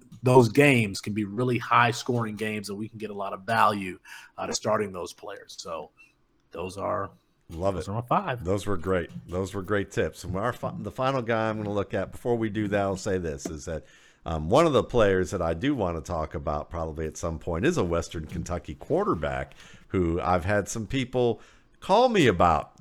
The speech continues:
Speaker 2: this week and say, "Hey, you should check him out." And nobody in, like, media scouting circles, I'll just put it that way, um, that we're just kinda, that's fascinating. And I know someone who works with this gentleman,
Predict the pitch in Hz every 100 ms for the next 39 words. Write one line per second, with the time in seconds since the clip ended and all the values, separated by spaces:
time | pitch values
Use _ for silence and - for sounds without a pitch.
0 | - _ _ 85 87 - 95 85 - 87
1 | - 87 78 71 71 - 127 127 92 64
2 | - _ _ _ _ _ _ _ _ _
3 | - 107 170 165 139 143 127 131 117 101
4 | - 95 117 185 220 208 190 160 139 123
5 | 117 101 87 - 95 107 101 82 - 80
6 | 69 65 67 69 65 71 67 82 98 -
7 | 120 92 98 87 71 67 62 - - _
8 | 73 78 76 85 82 87 80 85 - 92
9 | 82 76 - 82 - 98 87 80 69 -
10 | 87 85 85 82 95 127 143 139 131 120
11 | 120 113 120 113 104 90 - 67 - _
12 | - _ 67 65 - - _ - 69 78
13 | 69 71 69 69